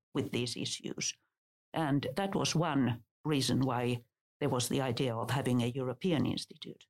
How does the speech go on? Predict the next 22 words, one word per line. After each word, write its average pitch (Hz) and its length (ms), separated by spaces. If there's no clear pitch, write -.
The 160 160
idea 160 420
was 135 360
to 123 180
have 143 580
Eastern 175 380
and 135 160
Western 127 600
experts, 139 800
professionals, - 960
even 147 240
politicians, 143 840
to 143 80
sit 147 340
around 147 340
the 135 80
same 165 500
table - 640
discussing 135 560
the 127 160
same 180 480
issues, - 640